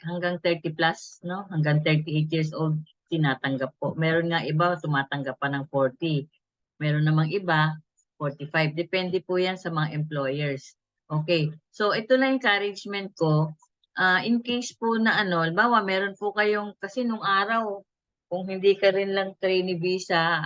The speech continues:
at bata pa, ganyan, hindi ka po pwede doon, no? Ah, kung sa humanities visa naman, kailangan college graduate ka. So, ito yung gitna, no?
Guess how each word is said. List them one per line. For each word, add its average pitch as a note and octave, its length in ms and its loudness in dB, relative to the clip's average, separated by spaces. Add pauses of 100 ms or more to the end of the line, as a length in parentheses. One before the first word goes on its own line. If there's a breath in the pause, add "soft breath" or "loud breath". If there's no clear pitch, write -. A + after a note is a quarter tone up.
(100)
at D#3 240 -10
bata E3 560 2
pa, D3+ 320 0
ganyan, D#3 400 0
hindi C#3+ 240 -2
ka D3 160 -8
po D3 160 -10
pwede C#3+ 320 -4
doon, D3+ 480 4 (480)
no? F#3+ 240 -2 (720)
Ah, C#3+ 560 -4
kung F3+ 560 0
sa E3 400 4
humanities F#3+ 560 -2
visa A#3 240 0
naman, F#3 480 2
kailangan E3 560 0
college D3+ 480 0
graduate C3 560 -4
ka. E3 320 2 (320)
So, F#3 160 -2
ito A3 240 0
yung A#3 240 0
gitna, E3+ 560 -2 (160)
no? G3 320 -4